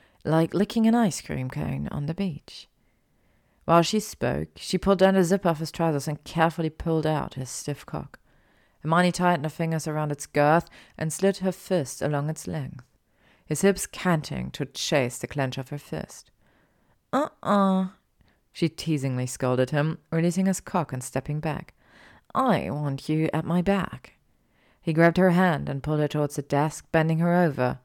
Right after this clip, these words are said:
his hand holding her down by tangling his fingers in her curls. He lined himself up and leaned over her to whisper in her ear. "I always have your back." He punctuated this by thrusting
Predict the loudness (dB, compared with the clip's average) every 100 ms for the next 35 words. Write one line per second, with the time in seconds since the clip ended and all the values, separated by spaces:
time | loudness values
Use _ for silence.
0 | _ _ _ _ _ -6 0 2 2 0
1 | -2 -4 -4 -4 -2 0 0 0 0 0
2 | -2 -2 -2 -4 -4 -2 -2 -4 -4 -4
3 | -4 -6 -8 -12 -20 _ _ _ _ _
4 | _ _ _ -4 2 4 4 2 0 -2
5 | 2 0 0 -2 0 4 6 8 6 4
6 | -2 -4 -4 -4 -2 -4 -6 -6 -4 -6
7 | -6 -8 -8 -14 _ _ _ _ _ -10
8 | -6 -6 -8 -8 0 2 2 0 -8 -12
9 | -10 -8 -4 -4 -4 -8 -20 _ _ _
10 | _ -8 -6 -6 -2 -2 -4 -10 -10 -10
11 | -12 -8 -8 -6 -4 -4 -6 -10 -4 -4
12 | -4 -10 -8 -10